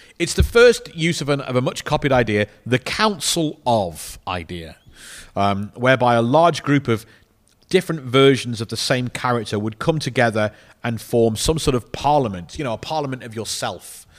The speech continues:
Um, the Council of Kangs would be, uh, would come about several years later in the Avengers comics, and,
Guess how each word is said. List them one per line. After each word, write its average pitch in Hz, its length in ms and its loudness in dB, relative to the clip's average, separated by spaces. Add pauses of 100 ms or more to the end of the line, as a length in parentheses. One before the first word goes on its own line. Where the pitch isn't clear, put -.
(340)
Um, 101 360 -4
the 95 100 -8
Council 151 420 -4
of 127 140 -4
Kangs 113 760 -4 (240)
would 120 260 0
be, 110 300 -2
uh, 104 160 -2
would 110 140 -8
come - 120 -4
about 113 220 0
several 127 400 -2
years 110 260 -2
later 110 440 -4 (280)
in 104 120 -4
the 104 120 -2
Avengers 104 400 -2
comics, 117 440 -8
and, 98 160 -12